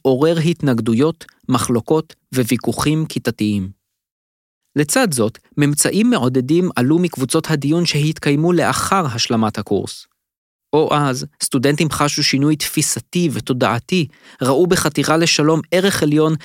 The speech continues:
ואף סברו כי לימודי השלום יכולים לתרום להם ברמה האישית. כלומר, ביישוב סכסוכים בזירה הביתית, הזוגית, המשפחתית והחברתית. הרי הסטודנטים ספגו ערכי שלום, התוודעו לשורשי ונגעי האלימות,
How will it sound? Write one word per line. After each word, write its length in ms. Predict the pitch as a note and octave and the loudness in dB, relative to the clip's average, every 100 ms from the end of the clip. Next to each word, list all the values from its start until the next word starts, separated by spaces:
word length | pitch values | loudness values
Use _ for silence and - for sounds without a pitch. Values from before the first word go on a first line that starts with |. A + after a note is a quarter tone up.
| - | -6
ואף 280 | C3 C3 C#3+ | -2 0 0
סברו 480 | - D#3 C3+ D#3 G3 | 0 0 2 2 2
כי 100 | F#3+ | 2
לימודי 340 | D#3 C#3+ C#3+ | 2 2 2
השלום 380 | E3 - D#3 E3 | 2 2 2 2
יכולים 380 | D3 C#3+ D#3 E3 | 0 0 2 2
לתרום 400 | C#3+ - D#3+ F3 | 0 0 2 2
להם 280 | D3+ C#3 B2+ | 2 2 2
ברמה 380 | A#2 A#2+ D3 | 2 2 2
האישית. 560 | D#3+ B2 - D#3+ B2+ - _ _ _ _ _ _ _ _ | 2 2 2 0 -2 -6 _ _ _ _ _ _ _ _
כלומר, 440 | - D#3+ D3+ C#3+ C3+ - - | -2 2 4 2 0 -4 -2
ביישוב 440 | C#3 C3+ - F#3+ | 0 2 2 0
סכסוכים 680 | - F3+ C#3 - - G3 F3+ | 0 0 0 -2 -2 0 2
בזירה 360 | C3+ C3 C#3 D#3+ | 2 2 2 2
הביתית, 640 | E3+ D3 C3 - F#3+ - - | 0 0 -2 0 -2 -2 -2
הזוגית, 500 | B2+ C#3 D3+ G3 - | 0 0 0 -2 0
המשפחתית 680 | C3 C#3 - C#3+ - A3 G3+ | 0 0 0 -2 -2 -2 0
והחברתית. 840 | F#3 D#3+ E3 D#3 D#3 F3+ A2 _ - _ _ _ - | 0 0 0 0 0 -2 -2 _ -20 _ _ _ -8
הרי 320 | C#3+ D#3 D3+ C#3+ - | -2 0 0 -4 -4
הסטודנטים 600 | D#3 - D#3 E3 F#3 G#3 | -2 0 2 2 2 0
ספגו 500 | - D#3 - D#3 F#3 | 0 0 0 0 2
ערכי 440 | C#3+ B2+ - E3+ E3 | 2 0 -2 0 0
שלום, 400 | - B2 G#2+ A#2 - - | 2 2 0 -2 -8 -6
התוודעו 680 | D3 D3 C3+ C#3+ C3 - F#3+ | -6 -4 -2 -2 -2 0 2
לשורשי 640 | A3+ F3+ D3 B2 - D#3+ D3+ | 2 2 0 0 0 2 2
ונגעי 480 | C#3 C3 - D3 | 2 0 0 2
האלימות, 520 | D3+ B2+ A2+ G#2 A#2+ | 2 2 2 0 -2